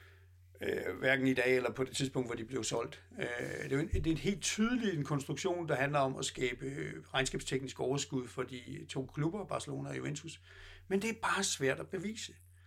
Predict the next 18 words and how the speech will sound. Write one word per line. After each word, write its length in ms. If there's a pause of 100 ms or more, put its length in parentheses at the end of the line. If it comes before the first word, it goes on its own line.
(180)
Og 100
vi 60
har 120
allerede 300
haft 200
sagen 240
en 220
gang. 280
I 40
kan 140
huske 240
det 100
her 140
med, 200 (440)
at, 320 (280)
øh, 80
F 40
I 40